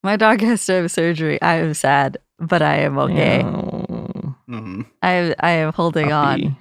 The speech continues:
Speaker 1: by,
Speaker 2: Yeah.
Speaker 1: by, by a small amount, but
Speaker 2: Every time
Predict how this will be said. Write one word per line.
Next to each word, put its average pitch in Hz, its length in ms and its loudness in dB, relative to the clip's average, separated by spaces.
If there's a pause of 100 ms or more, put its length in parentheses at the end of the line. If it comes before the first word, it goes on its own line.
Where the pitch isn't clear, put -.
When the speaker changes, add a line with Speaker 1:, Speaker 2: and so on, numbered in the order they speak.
(920)
Speaker 1:
by, 160 260 0
Speaker 2:
Yeah. 131 340 -2
Speaker 1:
by, 151 240 -2 (180)
by 170 120 -2
a 147 140 0
small 156 340 0
amount, 139 400 -4 (680)
but 123 280 -8 (1600)
Speaker 2:
Every 123 220 2
time 131 400 2